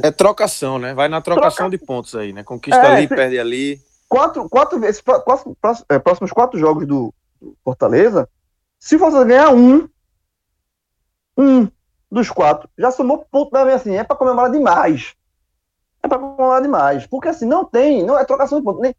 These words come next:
Speaker 2: os times de baixo pontuam um pouco. Isso é a realidade. Então, assim, se você ganhar um jogo que seja, seja contra o Santos, seja contra o Atlético Goiás, sabe? Porra, é pra comemorar. Então tem ponto que é pra comemorar.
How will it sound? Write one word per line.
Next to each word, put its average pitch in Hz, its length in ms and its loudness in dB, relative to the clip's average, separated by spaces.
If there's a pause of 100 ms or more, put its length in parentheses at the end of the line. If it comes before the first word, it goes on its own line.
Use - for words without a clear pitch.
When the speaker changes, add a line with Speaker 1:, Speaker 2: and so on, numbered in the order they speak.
(180)
Speaker 2:
os 208 120 -12
times 277 220 2
de 254 60 2
baixo 175 380 0
pontuam 247 320 -6
um 311 40 -8
pouco. 196 440 0 (500)
Isso 294 180 -4
é 427 40 0
a 392 40 2
realidade. 247 520 0 (360)
Então, - 120 -6
assim, 214 140 -8
se - 40 -10
você 269 220 -2
ganhar 220 400 2 (180)
um 302 160 4
jogo 202 320 -2
que 160 100 -12
seja, 170 520 0 (480)
seja 196 240 -2
contra 190 240 -6
o 147 40 -6
Santos, - 520 -6 (420)
seja 175 220 0
contra 180 200 -2
o - 20 -4
Atlético 170 240 -2
Goiás, 156 580 0 (540)
sabe? 170 260 -4 (420)
Porra, 127 320 -2 (180)
é - 40 -14
pra 415 140 -6
comemorar. 415 500 0
Então 202 160 -10
tem 330 140 -2
ponto 294 200 -4
que 392 80 -14
é - 20 -10
pra 403 100 -8
comemorar. 349 520 -6